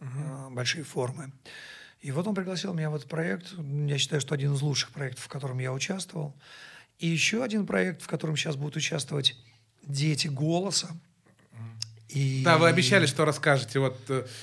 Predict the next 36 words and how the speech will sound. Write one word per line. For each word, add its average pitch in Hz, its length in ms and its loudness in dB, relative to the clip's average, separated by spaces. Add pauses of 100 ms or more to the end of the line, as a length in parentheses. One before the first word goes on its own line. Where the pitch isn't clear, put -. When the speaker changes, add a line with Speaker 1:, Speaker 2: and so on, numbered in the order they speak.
(120)
Speaker 1:
про 151 140 0
этот 139 260 -2
ин-, 143 80 0
Speaker 2:
Да, 160 280 8
Speaker 1:
интересный 165 220 6
Speaker 2:
буквально 170 240 6
Speaker 1:
детский 156 300 6
Speaker 2:
вот 156 60 -2
на 160 60 4
Speaker 1:
проект, 147 220 6
Speaker 2:
днях, 143 400 6
Speaker 1:
да. - 60 -8
Speaker 2:
на 143 180 0
днях 147 440 4
мы 139 300 4 (600)
придумали 139 480 2
одну 131 300 0
историю 185 420 0
очень 143 220 -2
интересную. 139 440 -2
Начнется 139 400 0
она 143 100 -4
на 131 80 -4
Красной 139 320 -2
площади, 156 540 -4 (160)
Speaker 1:
Мгм. 135 100 -6 (500)
Speaker 2:
куда 143 220 0
приедут 127 360 -4
хор 131 380 -2
детей, 131 560 -2 (600)
м, 147 360 -4
где 127 400 -2 (400)
мы 127 240 -2
возложим 120 600 -2 (140)
цветы 135 560 -4 (800)
к 160 420 -6